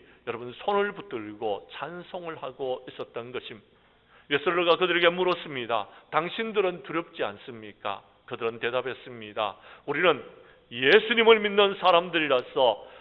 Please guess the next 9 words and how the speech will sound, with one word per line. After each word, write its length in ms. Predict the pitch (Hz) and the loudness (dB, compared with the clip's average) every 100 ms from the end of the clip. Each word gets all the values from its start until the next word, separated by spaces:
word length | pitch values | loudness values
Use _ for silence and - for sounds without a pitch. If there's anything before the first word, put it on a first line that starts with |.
| - | 2
어떤 420 | 185 - 254 240 | 2 6 4 6
일을 180 | 233 220 | 10 10
만나도 520 | 208 202 190 190 185 | 10 4 4 2 2
두려움이 440 | 151 165 254 226 | 0 6 6 6
없습니다. 680 | 160 - 180 139 117 120 113 - - - - | 2 0 -8 -6 -2 0 0 -2 -20 -20 -10
선생님도 840 | 190 247 233 208 190 185 - - | 2 2 2 2 4 4 0 -10
예수님을 640 | 123 147 247 247 254 247 240 | 2 6 6 4 2 4 4
믿으십시오"라고 1080 | 208 214 - - - 180 147 147 113 131 127 | 2 2 0 -6 -4 4 4 4 -2 -2 -2
말했습니다. 540 | 104 117 - 120 | -2 -2 -8 -20